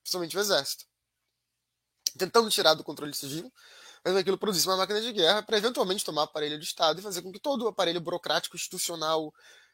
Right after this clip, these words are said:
de imposto, tudo, <laughs> fosse utilizado nesse fim dessa revolução conservadora.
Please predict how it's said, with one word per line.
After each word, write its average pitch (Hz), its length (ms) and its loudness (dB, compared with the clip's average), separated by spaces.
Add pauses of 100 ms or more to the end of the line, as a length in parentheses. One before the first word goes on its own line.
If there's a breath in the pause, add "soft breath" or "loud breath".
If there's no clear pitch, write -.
(140 soft breath)
de 156 80 -8
imposto, 151 840 -4 (140)
tudo, 247 260 2 (760 soft breath)
<laughs> - 680 -20
fosse 208 280 2
utilizado 180 680 6
nesse 175 240 -4
fim 180 140 -4
dessa 170 200 -2
revolução 165 360 -2
conservadora. 180 680 0